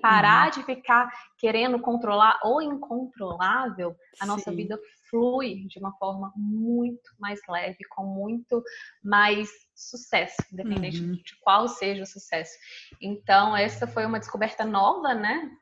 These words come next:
Speaker 1: que é o
Speaker 2: Uhum.
Speaker 1: estoicismo. Então, eu comecei pelo Obstáculo é o Caminho, mas depois li outros livros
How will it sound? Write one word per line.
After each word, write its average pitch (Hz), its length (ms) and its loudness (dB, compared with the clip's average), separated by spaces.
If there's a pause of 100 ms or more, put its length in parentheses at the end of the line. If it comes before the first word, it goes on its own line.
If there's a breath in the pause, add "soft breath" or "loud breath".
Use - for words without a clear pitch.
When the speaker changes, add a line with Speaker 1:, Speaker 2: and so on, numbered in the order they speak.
(220)
Speaker 1:
que 190 300 -4
é 185 60 -2
o 180 40 -2
Speaker 2:
Uhum. 180 40 -2
Speaker 1:
estoicismo. 196 840 -8 (380 loud breath)
Então, 202 140 0
eu 202 80 0
comecei 208 600 -2
pelo 233 200 0
Obstáculo 196 520 -2
é 190 60 -2
o 190 60 -8
Caminho, 214 580 -6
mas 202 220 -4
depois 202 340 -6
li 202 180 -6
outros 208 600 -6
livros 202 560 -10